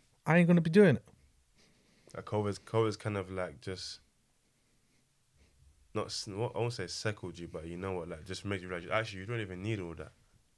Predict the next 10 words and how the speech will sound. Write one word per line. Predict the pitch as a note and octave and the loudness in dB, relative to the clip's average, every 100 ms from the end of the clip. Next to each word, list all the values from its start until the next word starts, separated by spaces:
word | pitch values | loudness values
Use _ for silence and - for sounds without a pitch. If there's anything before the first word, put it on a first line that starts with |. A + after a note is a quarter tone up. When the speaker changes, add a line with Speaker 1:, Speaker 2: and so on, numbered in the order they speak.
| _ _ - | _ _ 6
Speaker 1:
No. | C#3 A2 - - - | 8 6 -2 -20 -12
Speaker 2:
Like, | F#2+ F2 - _ - | -8 -8 -10 _ -6
it's | A2 | -2
like | - | 0
you're | G2 F#2+ - | -2 -4 -6
c-, | G#2+ | -6
you're | G2+ | -4
calm | - A2 G2+ | 2 2 2
about | F#2 G#2 | 2 2
it. | C#2+ | 2